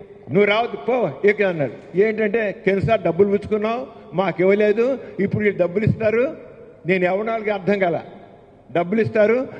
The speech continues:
నువ్వెందుకు వచ్చి?" ఫోన్ అరిచి కొట్టుకున్నారు, కొట్టుకున్నారు, వాళ్ళ చేతులు సెల్ ఫోన్స్ కూడా కింద పడిపోయాయి.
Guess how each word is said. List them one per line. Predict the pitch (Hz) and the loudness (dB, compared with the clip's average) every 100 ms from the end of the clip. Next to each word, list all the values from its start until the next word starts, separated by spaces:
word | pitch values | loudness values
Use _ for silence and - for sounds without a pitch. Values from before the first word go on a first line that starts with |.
| - | 0
నువ్వెందుకు | 185 247 247 240 | 4 4 4 2
వచ్చి?" | 226 - 240 | 2 4 4
ఫోన్ | 254 | 6
అరిచి | 247 196 214 202 175 - - | 6 4 2 0 0 -8 -4
కొట్టుకున్నారు, | 233 240 208 247 196 165 - - | -2 -2 -2 2 2 0 -6 -2
కొట్టుకున్నారు, | 240 254 294 220 | -2 0 2 4
వాళ్ళ | 185 190 190 | 4 2 4
చేతులు | 220 226 | 2 2
సెల్ | 190 196 220 | 0 0 0
ఫోన్స్ | 208 208 | -2 0
కూడా | 202 196 | 2 2
కింద | 185 | 0
పడిపోయాయి. | 180 160 160 | 0 0 -2